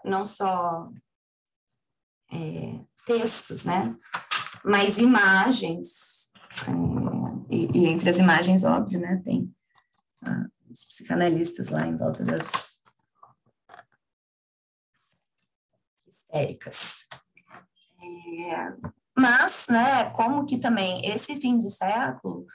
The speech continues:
é, do século dezenove pro século vinte, tava realmente, é, permeado com um, um, um investimento, né, que eu costumo chamar de antifóbico,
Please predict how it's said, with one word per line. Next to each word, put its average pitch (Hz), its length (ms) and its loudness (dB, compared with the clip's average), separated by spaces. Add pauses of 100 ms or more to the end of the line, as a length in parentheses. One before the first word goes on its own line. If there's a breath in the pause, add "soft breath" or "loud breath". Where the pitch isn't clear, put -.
(480 loud breath)
é, 165 920 -4
do - 240 -12
século 180 340 -2
dezenove 170 400 0
pro - 140 -8
século 160 420 -4
vinte, 233 560 -2
tava 226 380 0
realmente, 226 800 0
é, 190 680 -6 (120)
permeado 220 1080 0 (420 loud breath)
com 226 200 0
um, 262 1160 0 (140)
um, 220 300 -6
um 233 80 -2
investimento, 202 960 -4
né, - 280 -4
que - 160 -12
eu - 380 -4
costumo - 280 -2
chamar 160 360 -2
de 165 260 -4
antifóbico, 160 960 -2